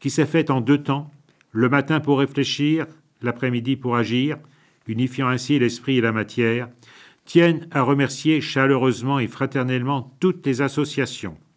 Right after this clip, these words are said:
les syndicats et obédiences maçonniques qui ont été présentes et qui ont œuvré à nos côtés au succès de cet événement.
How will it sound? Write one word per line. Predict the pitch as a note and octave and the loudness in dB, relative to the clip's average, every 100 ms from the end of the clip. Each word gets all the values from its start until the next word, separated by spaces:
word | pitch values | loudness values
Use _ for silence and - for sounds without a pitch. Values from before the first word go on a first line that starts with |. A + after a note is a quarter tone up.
| _ _ _ - | _ _ _ -8
les | |
syndicats | - C#3+ C#3+ C#3+ A#2+ E2+ - - | -2 0 0 -2 -6 -6 -12 -2
et | A2+ | 0
obédiences | A2+ C3 B2 C3 - | 2 0 -2 -4 -4
maçonniques | C3+ D#3+ D3 A#2 A#2 - _ _ _ | -4 -2 0 -2 -4 -10 _ _ _
qui | - B2 | -6 -4
ont | A#2+ | -2
été | B2+ | -2
présentes | A#2 D#3 D#3 C3+ B2 A#2 - | -2 0 0 0 -2 -6 -12
et | - B2+ | -8 -6
qui | B2+ | -4
ont | B2 | 0
œuvré | D3 C#3 B2+ C3 | 2 2 2 2
à | |
nos | A#2+ A#2+ | 2 0
côtés | A#2+ A#2 C3 B2 | -2 -2 0 0
au | G#2 | 0
succès | - - - B2+ | -6 -10 -4 -2
de | A2+ G#2+ | -2 -6
cet | G#2+ - | -10 -6
événement. | A#2 G#2 F#2+ F#2 G#2 | -4 -4 -4 -4 -4